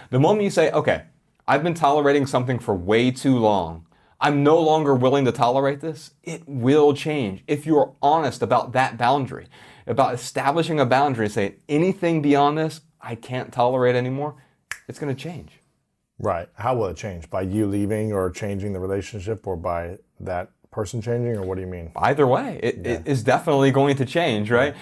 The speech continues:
Speaker 1: No, no person has the power to upset you.
Speaker 2: Right.
Speaker 1: And, and it's weird to hear that because people upset me,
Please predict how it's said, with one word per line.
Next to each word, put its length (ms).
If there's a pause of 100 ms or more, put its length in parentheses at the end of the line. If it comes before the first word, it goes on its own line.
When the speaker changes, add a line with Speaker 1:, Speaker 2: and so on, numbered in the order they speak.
(180)
Speaker 1:
No, 280
no 340
person 520
has 280
the 80
power 360
to 300
upset 400
you. 160 (520)
Speaker 2:
Right. 240 (240)
Speaker 1:
And, 260
and 100
it's 140
weird 340
to 80
hear 260
that 200
because 360 (240)
people 560
upset 540
me, 340